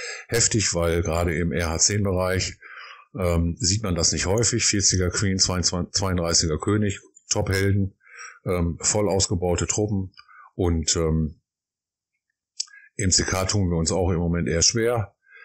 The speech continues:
Ich glaube, jetzt fällt Lauterer. Lauterer hat bisher gut gehalten, muss ich sagen.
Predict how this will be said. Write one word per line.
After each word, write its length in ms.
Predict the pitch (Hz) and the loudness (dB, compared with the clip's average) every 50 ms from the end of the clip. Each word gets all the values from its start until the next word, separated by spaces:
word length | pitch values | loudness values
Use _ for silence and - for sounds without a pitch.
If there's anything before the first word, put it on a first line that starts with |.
| - - - - - _ _ _ _ _ _ _ | -20 -20 -20 -20 -20 _ _ _ _ _ _ _
Ich 260 | - 113 98 - - - | -2 -2 -2 -2 -2 -2
glaube, 720 | 92 90 90 85 87 87 87 87 85 82 78 - - - - - - - | 0 2 2 2 4 4 4 4 2 2 0 -2 -4 -8 -10 -10 -8 -6
jetzt 380 | 110 90 92 85 - - - - | -4 -2 0 2 2 2 2 2
fällt 480 | - - - - - 110 104 107 101 92 | 2 2 4 4 4 4 2 2 0 0
Lauterer. 400 | 98 95 95 90 92 85 85 85 | 2 2 2 2 2 2 2 2
Lauterer 400 | 82 82 90 95 95 90 80 82 | 4 4 2 2 2 0 0 -2
hat 160 | 85 - - | -2 -2 0
bisher 500 | 92 - - 87 85 85 82 80 80 80 | 0 2 2 2 2 0 0 0 -2 -2
gut 220 | 85 110 131 120 | 0 0 0 0
gehalten, 440 | - 110 87 92 98 107 117 113 113 | 0 0 0 2 0 0 -2 -2 -2
muss 220 | 110 104 101 - | -2 0 0 0
ich 120 | 101 95 - | 2 2 2
sagen. 400 | 107 98 98 98 95 92 92 | 2 2 2 0 0 0 -2